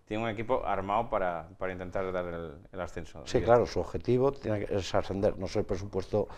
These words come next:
Speaker 2: eh, sé que es mayor que el mío, fijo, <laughs> es lo único que sé. Y que Juan Carlos seguro que ha hecho un buen equipo en Ribadesella, también lo tengo claro. Pero bueno,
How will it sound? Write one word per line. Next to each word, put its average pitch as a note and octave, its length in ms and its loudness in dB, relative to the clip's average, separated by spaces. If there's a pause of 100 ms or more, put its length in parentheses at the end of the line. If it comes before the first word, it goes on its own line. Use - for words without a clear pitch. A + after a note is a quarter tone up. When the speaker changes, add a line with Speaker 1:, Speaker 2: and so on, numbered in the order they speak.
(300)
Speaker 2:
eh, A2 80 4
sé C#3 240 8
que D3 80 10
es B2+ 80 4
mayor C3+ 320 8
que B2 80 2
el A#2 60 4
mío, D#3 400 4
fijo, - 420 -2
<laughs> - 160 0
es - 80 -4
lo B2 140 6
único G2 260 0
que E2+ 80 0
sé. - 100 -10 (640)
Y G#2+ 140 4
que F#2 360 6
Juan - 220 -2
Carlos G#2+ 320 6
seguro G2 260 4
que G#2+ 80 6
ha G2 40 8
hecho F#2+ 200 0
un F2+ 60 -2
buen F#2 180 -2
equipo F2 240 -4
en F2 60 -6
Ribadesella, F2+ 440 0
también F#2 240 -2
lo F2 80 0
tengo E2+ 240 -6
claro. - 260 -10 (380)
Pero - 140 0
bueno, A2+ 280 4